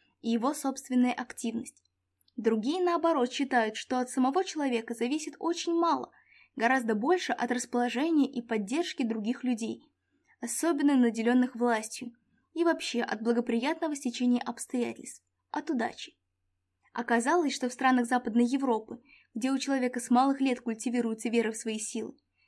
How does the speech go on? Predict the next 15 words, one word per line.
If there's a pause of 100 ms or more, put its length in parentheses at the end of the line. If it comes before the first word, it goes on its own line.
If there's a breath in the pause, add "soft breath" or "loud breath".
(100)
самостоятельность
и
независимость, (680)
там
преобладали
ответы
первой
категории. (560)
В
Восточной
Европе – (300 soft breath)
оказалось
заметно
больше (180)
фаталистов,